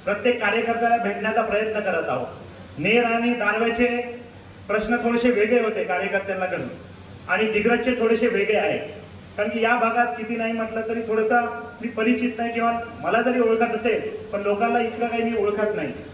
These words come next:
त्यामुळे सातत्यानं जास्तीत जास्त गावं करण्याचे मी सातत्यानं प्रयत्न करत असतो. पण एक प्रश्न सातत्यानं इथे मला नेहमी उपस्थित होताना दिसतंय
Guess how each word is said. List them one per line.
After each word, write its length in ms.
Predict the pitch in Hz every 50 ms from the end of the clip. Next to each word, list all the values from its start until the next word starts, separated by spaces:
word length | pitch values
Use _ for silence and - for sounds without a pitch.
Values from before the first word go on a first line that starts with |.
| - - -
त्यामुळे 300 | 214 214 220 233 240 240
सातत्यानं 680 | 240 233 208 208 208 240 233 233 233 226 220 226 233 240 240 240 - - - - - -
जास्तीत 300 | 185 196 190 - 247 226
जास्त 440 | - - 208 208 220 220 214 - 240
गावं 320 | 240 214 202 196 208 233
करण्याचे 460 | - 202 220 214 220 220 220 220 233
मी 160 | 226 220 220
सातत्यानं 500 | 208 214 202 202 214 214 - 226 220 214
प्रयत्न 420 | 208 - 175 185 202 - - - -
करत 220 | 180 165 - -
असतो. 440 | 143 139 - - 131 113 107 - - - - - - - -
पण 100 | 214 214
एक 200 | 220 247 262 -
प्रश्न 300 | 233 233 233 220 233 233
सातत्यानं 540 | 226 233 214 208 208 226 220 - 226 220 214
इथे 180 | 214 214 214 220
मला 340 | 214 208 208 208 208 208 208 - - - - - - - - - - -
नेहमी 240 | 180 196 208 214 220
उपस्थित 420 | 196 196 - 220 214 220 226 233 220 - - -
होताना 360 | - 175 196 196 208 208 214 214
दिसतंय 460 | 214 208 - - - 185 165 131